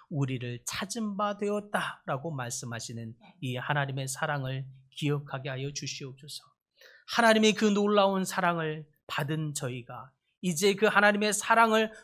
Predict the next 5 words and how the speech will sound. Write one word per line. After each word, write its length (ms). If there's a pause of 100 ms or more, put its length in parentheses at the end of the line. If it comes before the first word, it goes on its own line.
또한 440
나누며 560
실천하는 880
자이가 420 (160)
저들이, 560